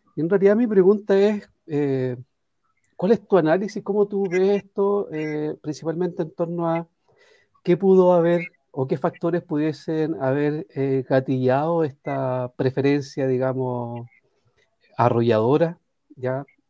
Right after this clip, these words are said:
Eh, obviamente dolorosa para, para mí, entiendo que también dolorosa para ti, eh, de, digamos, de esta opción. Y principalmente, eh, preguntarte si tú consideras que a lo mejor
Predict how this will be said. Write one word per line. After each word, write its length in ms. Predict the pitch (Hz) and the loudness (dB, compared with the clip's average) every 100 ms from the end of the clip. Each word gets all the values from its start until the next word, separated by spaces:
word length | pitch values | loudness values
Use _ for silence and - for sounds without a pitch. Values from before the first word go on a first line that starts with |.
| - | -16
Eh, 400 | 123 110 107 107 - | -12 -12 -12 -16 -12
obviamente 460 | 127 123 123 123 120 | -4 0 2 2 4
dolorosa 500 | 120 120 147 156 156 | 6 6 4 4 0
para, 400 | 156 147 147 143 | 0 0 -2 -4
para 200 | 143 139 | -2 0
mí, 220 | 151 208 | 2 2
entiendo 340 | 208 - 151 147 | 2 2 -2 0
que 80 | 139 | 0
también 280 | 131 135 | 2 2
dolorosa 360 | 135 135 135 165 | 0 0 -2 -2
para 160 | 160 175 | -4 -6
ti, 180 | 190 - _ _ - - - _ _ | -8 -14 _ _ -20 -20 -20 _ _
eh, 500 | 135 131 123 120 120 117 | 2 4 4 4 2 2
de, 320 | 123 120 123 | 0 0 -2
digamos, 420 | 117 123 143 151 | -4 -2 0 0
de 80 | 147 | -2
esta 180 | - 135 | -4 -6
opción. 380 | 107 - 202 - _ _ _ _ _ _ - | -2 0 0 0 _ _ _ _ _ _ -2
Y 180 | 156 156 | 2 4
principalmente, 840 | 175 175 175 190 220 - 233 233 220 _ | 2 0 0 0 0 0 0 0 -4 _
eh, 520 | 160 156 156 147 143 139 _ _ _ | -4 -2 -2 -4 -6 -8 _ _ _
preguntarte 560 | 156 156 151 180 208 | -4 -2 -2 -2 -2
si 180 | 185 180 | -2 -2
tú 180 | 165 170 | -4 0
consideras 500 | 185 190 - 165 185 | 0 0 -2 -4 -4
que 100 | - | -4
a 40 | 175 | -2
lo 100 | 147 | -2
mejor 400 | 135 160 175 | -2 0 -2